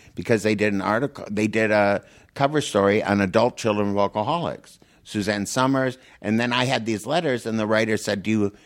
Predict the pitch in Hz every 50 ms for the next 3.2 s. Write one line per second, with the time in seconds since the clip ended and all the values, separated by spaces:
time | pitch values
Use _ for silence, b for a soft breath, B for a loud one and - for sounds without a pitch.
0 | b b b b b b - - - - - - 117 117 117 117 117 117 - -
1 | 110 104 104 107 101 120 127 123 113 107 107 104 104 135 165 180 156 123 113 123
2 | 117 - - - - 104 107 101 107 92 98 - - - 175 202 220 214 - 107
3 | 101 - - -